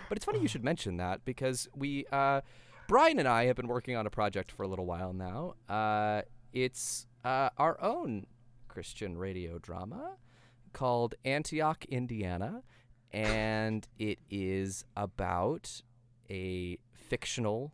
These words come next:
Christian show called Antioch in Indiana, um, which is being listened to by somebody in their thirties. And what we're hearing is, like, the taped over <laughs> versions of it. So there's, like,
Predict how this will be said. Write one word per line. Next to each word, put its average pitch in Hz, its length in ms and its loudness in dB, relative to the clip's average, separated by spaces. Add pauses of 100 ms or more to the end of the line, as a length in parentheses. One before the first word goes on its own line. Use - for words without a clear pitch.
(140)
Christian 123 720 -8
show 90 600 -4
called 95 400 -4
Antioch 101 540 -8
in 110 220 -4 (220)
Indiana, 107 640 -4 (500)
um, 87 540 2 (160)
which 110 480 -2
is 107 300 -2
being 107 320 0
listened 131 500 2
to 107 280 0
by 95 140 2
somebody 95 400 -2
in 92 100 -2
their 90 100 -4
thirties. 95 500 -4
And 98 100 -2
what 98 140 -2
we're 107 120 0
hearing 120 400 0
is, 98 180 -4
like, 95 320 -4
the 101 80 -2
taped - 560 0
over 101 280 2
<laughs> 90 140 -4
versions 131 420 -2
of 156 180 -2
it. 208 200 -4 (440)
So 104 580 6 (180)
there's, 107 240 2
like, 101 260 0